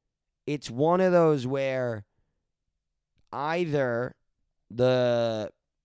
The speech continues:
you know, the league continues to split between good teams and bad teams, or teams with good records and bad, or we start to shrink the league. So it's tough to know as a bad team myself what to root for in these situations. We got Mesh and Rosen at oh and three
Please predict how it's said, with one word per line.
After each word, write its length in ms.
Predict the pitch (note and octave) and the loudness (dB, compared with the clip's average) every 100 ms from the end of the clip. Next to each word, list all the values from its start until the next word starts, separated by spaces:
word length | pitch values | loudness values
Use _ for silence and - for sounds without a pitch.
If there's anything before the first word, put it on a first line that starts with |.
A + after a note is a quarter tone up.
| _ _ | _ _
you 140 | B2+ | -6
know, 140 | C#3 B2+ | -2 -2
the 160 | B2 | -2
league 420 | B2 C3+ C#3+ D3 | -4 -8 -12 -14
continues 600 | - C3 A#2+ C#3+ C#3 C3 | -14 -18 -16 -18 -16 -18
to 120 | A#2 A#2+ | -20 -20
split 560 | - - C3 C3+ D#3 _ - _ _ | -20 -20 -6 -4 -4 _ -20 _ _
between 320 | - C#3 B2 | -10 -6 -4
good 240 | A2+ C3+ - | -2 -4 -4
teams 240 | C3 B2 | -6 -4
and 100 | B2 | -2
bad 260 | A#2+ A#2+ A#2+ | 0 0 -2
teams, 220 | C#3 B2+ | -6 -4
or 80 | A#2+ | -6
teams 220 | B2 A#2+ | -6 -6
with 80 | A#2 | -2
good 100 | B2 | -2
records 240 | A2+ A2 | -2 -4
and 140 | A#2 | -6
bad, 320 | A2+ A#2+ C3+ B2+ _ _ _ | -6 -4 -6 -8 _ _ _
or 260 | C#3+ D#3 D3+ | 2 4 2
we 140 | C#3 | -2
start 300 | B2 C3+ C3 | -6 -8 -6
to 100 | B2 | -6
shrink 460 | A2+ - C#3 B2+ - | -6 -4 -4 -6 -6
the 100 | A2+ | -2
league. 320 | A2+ A2 F#2+ | -2 -2 -8
So 280 | - B2+ A2+ _ _ _ | -8 -8 -8 _ _ _
it's 220 | D3+ - | -18 -8
tough 240 | G3 G#3 | -2 -2
to 100 | G3 | -2
know 300 | D#3+ D3+ D#3+ - | -2 0 -2 -4
as 200 | A#2+ A#2 | -4 -2
a 60 | |
bad 400 | A#2 G#2+ A2+ B2+ | -2 -2 -2 -4
team 460 | - D3+ D#3 E3+ F3+ _ _ - | -6 -6 -4 -4 -8 _ _ -10
myself 640 | A#2+ A2+ - B2+ D#3+ - _ _ _ _ | -6 -6 -4 -2 -2 -4 _ _ _ _
what 220 | - D3 | -4 -4
to 100 | C#3 | -2
root 180 | C3+ C#3 | -2 -2
for 140 | C#3+ | 0
in 80 | D3+ | 2
these 140 | D#3 - | 0 -4
situations. 500 | D#3 D#3 D#3 E3 C3+ | -6 -4 -4 -6 -6
We 60 | |
got 180 | B2 A2+ | -4 -4
Mesh 300 | B2+ F3 - | -4 -6 -4
and 100 | E3+ | -2
Rosen 320 | D#3 D3+ C3 | 2 2 0
at 100 | C3 | -2
oh 120 | B2+ | 0
and 140 | B2 A2+ | -2 -4
three 400 | - A#2 G2 | -6 -4 -6